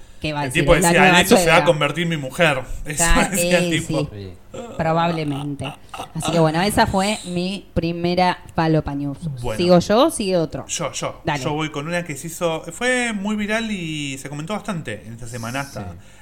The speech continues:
Speaker 2: en los noticieros y demás. Es la vela,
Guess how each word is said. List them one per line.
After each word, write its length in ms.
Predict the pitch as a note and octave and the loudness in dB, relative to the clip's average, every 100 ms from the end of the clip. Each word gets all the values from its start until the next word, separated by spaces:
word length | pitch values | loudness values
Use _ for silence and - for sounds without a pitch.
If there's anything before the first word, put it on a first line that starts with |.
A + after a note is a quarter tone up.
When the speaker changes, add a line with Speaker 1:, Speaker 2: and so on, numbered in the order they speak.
| - | -16
Speaker 2:
en 40 | |
los 80 | A2 | -14
noticieros 500 | A2 G#2+ B2+ B2 A#2+ | -14 -12 -10 -8 -10
y 40 | |
demás. 380 | A2 G2+ F#2 - - - - - - - | -12 -14 -16 -18 -18 -20 -20 -20 -20 -6
Es 680 | F#3 B2 - - - - - - - | -4 -4 -6 -12 -12 -16 -18 -20 -12
la 300 | D3+ D3 D3+ | -6 -2 -2
vela, 580 | D#3 G3+ B3+ A#3 C3+ G#2 | -2 -4 -2 -2 -4 -10